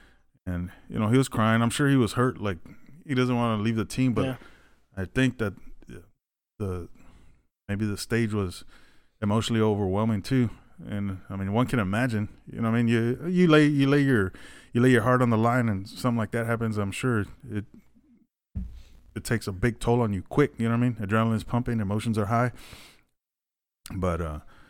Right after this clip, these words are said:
Speaker 1: I mean, he kinda looked like he was crying, like, like fear crying, you know what I mean? Instead of hurt crying a little bit.
Speaker 2: Career's over.
Speaker 1: Huh?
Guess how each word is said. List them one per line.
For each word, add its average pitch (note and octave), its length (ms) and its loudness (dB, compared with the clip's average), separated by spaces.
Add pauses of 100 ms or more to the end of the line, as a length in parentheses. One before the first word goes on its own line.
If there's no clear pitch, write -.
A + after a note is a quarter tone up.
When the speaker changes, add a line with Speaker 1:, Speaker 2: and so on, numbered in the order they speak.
(200)
Speaker 1:
I F#2+ 40 -4
mean, F#2 100 -2
he G#2 80 -2
kinda A#2+ 280 0
looked A#2 120 0
like A2 100 0
he G#2 80 0
was G#2+ 100 -2
crying, A2 400 0
like, F2+ 320 -4 (840)
like F2 160 -12
fear A2+ 300 4
crying, F#2 480 -4
you D3 240 -6 (240)
know G#2+ 140 2
what G#2 80 2
I G#2+ 100 2
mean? G2+ 80 0
Instead G2+ 320 -4
of F#2 80 -2
hurt A2+ 180 -2
crying F#2 400 -4
a F#2+ 40 -10
little F#2+ 220 -4
bit. F#2 200 -4 (600)
Speaker 2:
Career's C3 280 0
over. C3 320 4 (440)
Speaker 1:
Huh? D3+ 120 4